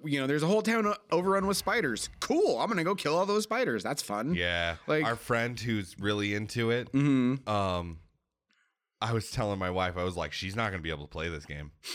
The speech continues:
Speaker 2: You kill way too many fucking spiders."
Speaker 1: No, yep, nope, nope, nope. She does not like spiders, and
Speaker 2: And the
Speaker 1: there's a lot of
Speaker 2: tarantulas or whatever like that,
Speaker 1: Oh, the
Speaker 2: the
Speaker 1: big, big ones?
Speaker 2: The big, big ones. Yeah, you
Speaker 1: Mm-hmm.
Speaker 2: fight, like, five of those things.
Speaker 1: Yeah.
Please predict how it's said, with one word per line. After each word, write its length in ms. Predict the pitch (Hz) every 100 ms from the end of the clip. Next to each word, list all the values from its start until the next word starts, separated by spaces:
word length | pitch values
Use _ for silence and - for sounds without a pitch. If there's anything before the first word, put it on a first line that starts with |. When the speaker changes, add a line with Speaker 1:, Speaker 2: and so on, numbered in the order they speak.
| - _ - - - - _ - _ _ _ -
Speaker 2:
You 160 | 104
kill 340 | 107 131 98 87
way 540 | 90 95 101 101 98
too 120 | 95 101
many 200 | 92 85
fucking 320 | 87 85 80
spiders." 400 | - 80 80 113
Speaker 1:
No, 360 | 120 127 127 110
yep, 300 | 113 113 104
nope, 220 | 110 107
nope, 200 | 117 113
nope. 440 | 110 120 123 120 113
She 160 | 120
does 120 | 113
not 220 | 107 110 110
like 160 | 113
spiders, 420 | - 113 113 127
and 120 | 117 120
Speaker 2:
And 60 |
the 40 | 120
Speaker 1:
there's 160 | 120
a 40 | 131
lot 120 | 131
of 40 | 127
Speaker 2:
tarantulas 840 | 120 110 98 117 113 113 117 117
or 100 | 113
whatever 440 | 110 113 110 117
like 220 | 113 113
that, 160 | 113 113
Speaker 1:
Oh, 20 |
the 160 | 117 95
Speaker 2:
the 80 | 95
Speaker 1:
big, 180 | 123
big 160 | 131 156
ones? 480 | 165 180 196 208 170
Speaker 2:
The 60 |
big, 180 | - 110
big 200 | 117 113 120
ones. 440 | 120 127 131 151
Yeah, 180 | 113 135
you 140 | 120
Speaker 1:
Mm-hmm. 40 | 101
Speaker 2:
fight, 180 | 135
like, 160 | 98 87
five 380 | - 82 90 95
of 140 | 80
those 260 | 87 95 -
things. 400 | 85 80 82 90
Speaker 1:
Yeah. 380 | 98 98 90